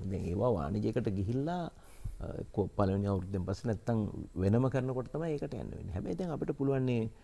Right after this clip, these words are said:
උ-, උසස් පෙළදීම වාණිජ විෂය උගන්වනකොට මේ කරුණු මේවා, මේ, මේවා අන්තර්ගතයට දාන්න පුළුවන්. ප්‍රායෝගිකව යන්න පුළුවන්. බැංකු කොච්චරක් තියෙනවද? මේ බැංකුවක ගිහිල්ලා රිසල්ට්ස් එන කාල සීමාව දැන් ළමයින්ට දීලා තිනවා.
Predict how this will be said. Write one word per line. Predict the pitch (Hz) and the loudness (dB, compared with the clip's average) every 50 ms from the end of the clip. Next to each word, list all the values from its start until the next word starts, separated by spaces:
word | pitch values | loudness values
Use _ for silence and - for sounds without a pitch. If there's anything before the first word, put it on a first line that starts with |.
| - - - - - - - | -20 -20 -20 -18 -18 -16 -8
උ-, | - - 104 104 98 - | -4 -2 -2 -2 0 0
උසස් | 101 98 120 113 - | 0 2 2 2 4
පෙළදීම | - - 113 110 104 101 107 107 | 4 4 4 4 4 4 2 4
වාණිජ | 104 101 98 95 98 104 101 104 101 | 4 4 4 4 4 4 4 4 4
විෂය | 101 98 - 110 104 101 98 - - - | 2 2 2 2 2 2 2 0 -4 -4
උගන්වනකොට | - 98 98 101 98 95 98 92 90 82 82 - - - - - - - - - - - - - | -4 0 0 2 2 2 2 0 -2 -4 -4 -6 -8 -14 -16 -18 -20 -20 -18 -18 -16 -16 -18 -8
මේ | - 110 107 104 | -2 0 0 2
කරුණු | - 104 101 101 101 98 92 - | 2 0 0 0 -4 -4 -6 -6
මේවා, | - 98 104 107 110 110 104 92 - - - - - - - - - - - - | -4 -2 2 2 4 4 4 2 0 -6 -14 -16 -16 -16 -18 -16 -18 -18 -16 -14
මේ, | 73 76 90 95 87 | -8 -2 0 0 2
මේවා | 82 87 90 82 90 92 78 - - | 2 2 2 2 2 0 0 -2 -2
අන්තර්ගතයට | - 92 95 85 101 107 110 110 101 - - 120 | -2 0 0 2 2 2 2 0 0 0 -2 -2
දාන්න | 110 104 107 127 143 151 | -2 -2 -2 -4 -6 -8
පුළුවන්. | - 185 190 196 190 180 175 - - - - - | -8 -10 -10 -8 -10 -10 -12 -14 -16 -18 -20 -8
ප්‍රායෝගිකව | - - 98 101 104 98 - 113 | -2 0 2 2 2 2 0 -2
යන්න | 107 113 - 151 | -2 -2 -4 -6
පුළුවන්. | 165 175 165 170 160 117 113 | -8 -8 -8 -6 -4 -2 0
බැංකු | 104 104 104 101 - | 0 0 -2 -4 -4
කොච්චරක් | - - 101 - - 113 - - - | -2 -2 -2 -2 -2 -4 -4 -6 -2
තියෙනවද? | - 196 202 160 - - - - - - - - - - - - - - - - - - | -2 -2 -2 -2 -6 -10 -16 -18 -20 -20 -20 -20 -20 -20 -20 -20 -20 -20 -20 -20 -16 -4
මේ | - 113 110 | 0 2 4
බැංකුවක | 104 98 95 101 101 107 113 110 110 | 4 4 4 2 2 2 2 2 4
ගිහිල්ලා | 110 110 113 120 120 117 117 110 101 - - - - - - - - | 2 2 2 2 2 2 2 0 -2 -4 -8 -16 -18 -20 -16 -8 -2
රිසල්ට්ස් | - 101 104 101 95 117 113 107 - | 2 4 4 6 6 4 4 6 4
එන | 123 117 110 | 4 4 4
කාල | - 113 110 113 | 6 6 6 6
සීමාව | 104 127 120 117 104 95 98 | 6 8 6 6 6 6 4
දැන් | 98 90 85 | 2 2 2
ළමයින්ට | 95 95 95 92 82 87 | 2 2 2 2 2 4
දීලා | 92 107 135 175 | 6 8 8 8
තිනවා. | - 185 123 82 65 | 8 6 2 2 -2